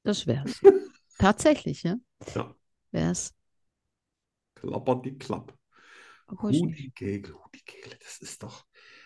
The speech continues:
Speaker 2: das ist doch super einfach. Das, aber der Dorfdepp ist nicht mit dem Dorfdepp, da habe ich mich schon fünfzig Mal vertan. Es gab mal ein Wort, ich glaub, das war so eins, aber das hast du ja schon, das hast du ja schon irre lange nicht mehr.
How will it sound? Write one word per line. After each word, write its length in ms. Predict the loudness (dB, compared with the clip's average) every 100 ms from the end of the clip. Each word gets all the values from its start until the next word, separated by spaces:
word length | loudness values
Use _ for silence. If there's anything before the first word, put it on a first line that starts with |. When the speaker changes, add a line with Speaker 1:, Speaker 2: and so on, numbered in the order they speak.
| -12
Speaker 2:
das 140 | -6 -4
ist 100 | -4
doch 120 | -6
super 800 | -6 -12 -12 -6 0 0 0 -2 0
einfach. 540 | 0 0 -2 -6 -6 -8
Das, 320 | -8 -8 -18 -20 -20 _
aber 140 | 2 6
der 100 | 6
Dorfdepp 580 | 4 0 0 0 0 0
ist 140 | 4
nicht 120 | 6 6
mit 120 | 4
dem 120 | 4
Dorfdepp, 460 | 2 2 2 2 2
da 100 | 0
habe 160 | 0
ich 60 | -2
mich 160 | -2
schon 160 | -4 -6
fünfzig 500 | 0 0 0 -8 0
Mal 160 | 0 0
vertan. 520 | -6 -10 -8 -8 -12 _ -20 -16 -4
Es 240 | -2 0
gab 260 | 4 4 10
mal 100 | 12
ein 140 | 12
Wort, 220 | 12 8 8
ich 60 |
glaub, 180 | 4 6
das 220 | 4 4
war 200 | 2 4
so 200 | 4 2
eins, 220 | -4 -6 -8
aber 300 | -10 -10 -12 _ _ -20 -20 -20 _
das 180 | -8 0
hast 220 | 0 4
du 60 | 4
ja 60 | 4
schon, 260 | 0 -2 -4
das 220 | -6 -6
hast 220 | -8 -6
du 40 | -6
ja 80 |
schon 180 | -6 -4
irre 200 | 0 0
lange 280 | -2 -6 -6
nicht 240 | -8 -10
mehr. 280 | -12 -12 -14